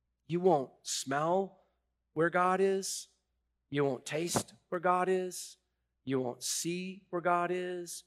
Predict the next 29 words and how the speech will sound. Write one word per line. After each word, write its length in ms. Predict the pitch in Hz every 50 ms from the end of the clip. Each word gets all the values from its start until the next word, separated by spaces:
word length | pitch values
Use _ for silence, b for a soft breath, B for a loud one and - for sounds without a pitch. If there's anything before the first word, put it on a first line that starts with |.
| _ _ _ _ _ _ _
You 160 | - 131 135 123
won't 260 | 123 123 123 - -
hear 520 | - - - 175 180 180 185 185 180 - _ _
where 120 | - 170 156
God 260 | 170 175 170 170 165
is. 440 | 170 175 170 170 170 165 - - - _ _ _ _ _ _ -
And 160 | 131 127 131
you 100 | 135 135
won't 280 | 131 131 131 127 131 - - - - - - -
feel 420 | 165 156 143 135 117 110 107 - _ _ _ _ _ _
where 120 | - 120 117
God 260 | 120 117 113 110 110 110 98 -
is. 200 | - - - - b b b b b
So 260 | b - - - 208 185
what 220 | 165 165 165 147
God 300 | 151 175 202 226 247 247
has 160 | 226 190 139
done 440 | 123 143 127 117 120 131 147 160 165 b b b b b
is 120 | - 151 143
he's 220 | 190 185 170 -
created 480 | 208 - - - 202 226 247 226 220 165
this 160 | 160 - -
place 300 | - - 151 147 147 -
called 340 | - - 143 139 135 127 - _ _ _ _ _ _ _ -
temple 340 | - - 240 233 - 151 120
worship. 360 | 110 113 - - - - - _ _ _ _ _ _ _ _ _ _ _ _ _ _ _ -
By 140 | 147 147 151
the 100 | 143 139
way, 320 | 135 143 147 156 165 165